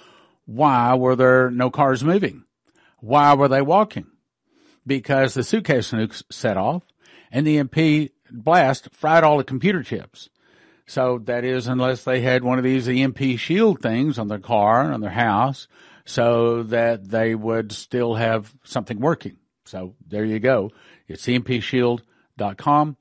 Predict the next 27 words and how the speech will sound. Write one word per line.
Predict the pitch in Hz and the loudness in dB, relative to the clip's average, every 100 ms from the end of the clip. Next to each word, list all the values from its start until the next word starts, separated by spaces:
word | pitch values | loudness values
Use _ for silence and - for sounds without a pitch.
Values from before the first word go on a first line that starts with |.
| - | -6
promo | 117 117 113 | -4 -4 -2
code | 117 113 113 _ _ | 0 0 -2 _ _
prophecy. | 107 101 - 87 82 - _ _ _ _ _ _ _ _ _ - | -4 -2 -4 -16 -18 -20 _ _ _ _ _ _ _ _ _ -10
The | |
cities | 147 254 262 233 185 - | -2 2 2 0 -2 -8
were | 151 165 | -4 -4
saved | - 151 135 110 | 0 0 0 -4
Christians, | - 120 - 87 - - _ - | -8 -8 -8 -14 -16 -20 _ -10
mostly | 98 107 - 120 - _ - | -8 -8 -6 -8 -8 _ -12
were | 107 | -10
people | - 131 117 110 - - | -6 -6 -4 -10 -8 -2
who | 151 | 0
had | 123 110 - | -2 -6 -10
at | 113 117 | -10 -4
least | 185 202 - 131 | -2 -2 -4 -2
listened | 170 - 123 | -2 0 -4
to | 120 | -4
the | |
gospel, | 123 135 120 - 95 113 _ _ - | 0 2 0 -6 -12 -12 _ _ -2
even | 160 156 | 0 0
if | |
they | 135 | -2
did | 127 135 | -2 -2
not | 123 123 | -2 -4
fully | - 120 107 | -6 -4 -2
understand | 104 98 - 113 | -4 -6 -6 -6
it. | 82 | -6